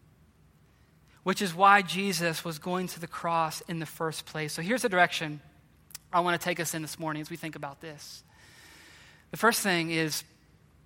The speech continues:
what is temptation biblically? And what's its danger? We need to get clarity on that first. And the second thing, as followers of Jesus, how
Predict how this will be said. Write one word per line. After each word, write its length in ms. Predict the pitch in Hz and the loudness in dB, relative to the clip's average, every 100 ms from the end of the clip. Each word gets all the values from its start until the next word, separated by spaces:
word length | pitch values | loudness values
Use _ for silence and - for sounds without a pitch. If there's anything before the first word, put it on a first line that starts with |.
| _ _ - - - - | _ _ -20 -20 -20 -2
what 180 | 185 233 | 4 4
is 380 | 233 220 190 - | 6 6 4 0
temptation 840 | 170 156 143 147 - 151 147 143 - - | -4 -4 -6 -6 -6 -8 -12 -16 -20 -6
biblically? 540 | 175 165 - 139 151 - _ _ _ - - _ - _ _ | -4 -4 -10 -14 -16 -20 _ _ _ -20 -20 _ -20 _ _
And 180 | 160 160 | -6 -2
what's 180 | 185 196 | -2 -2
its 160 | 160 | -8
danger? 680 | 160 151 160 151 139 135 160 - - _ _ _ _ - - _ - | -6 -4 -4 -6 -8 -12 -16 -20 -20 _ _ _ _ -20 -20 _ -6
We 80 | 196 | -2
need 60 | |
to 60 | 214 | 2
get 140 | 196 | 2
clarity 640 | - - 196 196 185 170 | 0 -2 4 6 8 6
on 300 | 180 165 156 | 0 0 0
that 300 | 156 156 156 | 0 0 0
first. 640 | 156 - 156 147 143 - - | -6 -8 -6 -6 -8 -12 -10
And 80 | 175 | -6
the 60 | |
second 280 | 170 202 180 | -2 -2 -2
thing, 380 | 160 156 147 147 - - - - _ _ _ - - - - - | -4 -6 -6 -10 -18 -20 -20 -20 _ _ _ -20 -20 -20 -20 -8
as 180 | - 165 | 0 0
followers 640 | - 214 226 208 185 170 | 4 6 6 6 2 0
of 220 | 214 185 160 | -2 -6 -4
Jesus, 420 | 175 170 160 151 | -4 -4 -4 -8
how 800 | - - 196 185 160 147 143 | -8 -4 2 4 4 0 -4